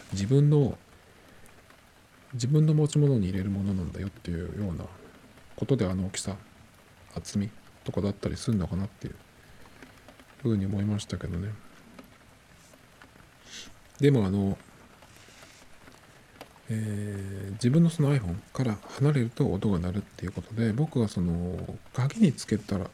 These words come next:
いいかなと一瞬思ったんだけど、その使い方は僕の、うん、なんていうの？その生活では使えないところが出てくる。それは何かっていうと、ランニングに行く時なんですけど、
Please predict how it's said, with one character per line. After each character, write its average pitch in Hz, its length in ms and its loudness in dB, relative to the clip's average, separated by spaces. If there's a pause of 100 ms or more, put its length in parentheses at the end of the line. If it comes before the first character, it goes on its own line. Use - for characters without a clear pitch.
(140)
い 120 140 2
い - 20 -2
か 104 140 -6
な 104 120 -2
と - 220 -8
一 110 60 -2
瞬 - 260 2
思 151 160 6
っ 185 60 0
た - 140 -4
ん 90 80 -2
だ 92 80 -6
け - 100 -8
ど、 98 180 -2
そ - 140 -4
の 151 80 4
使 - 200 -6
い 147 100 0
方 135 200 -4
は 127 140 -2
僕 139 260 -2
の、 90 180 -2 (1300)
う 113 40 -4
ん、 101 300 -6
な 113 80 -4
ん 95 60 -4
て - 80 -12
い - 20 -8
う 82 40 -6
の？ 104 100 -6 (2000)
そ - 100 -6
の 110 80 0
生 110 200 0
活 - 220 -4
で 107 60 -4
は 95 60 -4
使 - 280 -2
え 131 60 0
な 120 140 2
い 107 120 -2 (500)
と 120 80 -4
こ 120 120 -2
ろ 110 60 0
が 92 80 -2
出 101 100 -4
て - 120 -6
く - 100 -8
る。 - 80 -10 (140)
そ - 160 0
れ 113 60 4
は 117 260 2
何 110 180 0
か - 80 -4
っ 85 40 -6
て - 160 -8
い 85 40 -2
う - 20 -4
と、 107 340 -2
ラ 110 160 -2
ン 117 60 0
ニ 120 80 0
ン 117 60 0
グ 113 60 2
に 107 100 0
行 - 40 -16
く - 60 -14
時 - 240 -6
な - 80 -8
ん - 60 -8
で 107 80 -12
す - 100 -16
け - 80 -10
ど、 87 160 -8